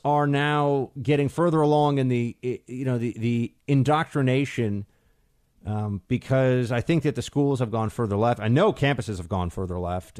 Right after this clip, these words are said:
and progressives feel like they've been winning the culture war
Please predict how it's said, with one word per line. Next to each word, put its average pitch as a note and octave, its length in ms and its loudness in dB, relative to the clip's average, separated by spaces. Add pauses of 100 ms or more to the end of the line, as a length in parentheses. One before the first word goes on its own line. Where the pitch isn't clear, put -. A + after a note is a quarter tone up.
(100)
and G#2+ 520 -2
progressives A#2+ 640 -4
feel B2+ 200 -2
like A2 220 -4
they've A2+ 180 -4
been G2+ 160 -2
winning A2 220 0
the G2+ 60 -6
culture A#2 440 -2
war F#2 480 -2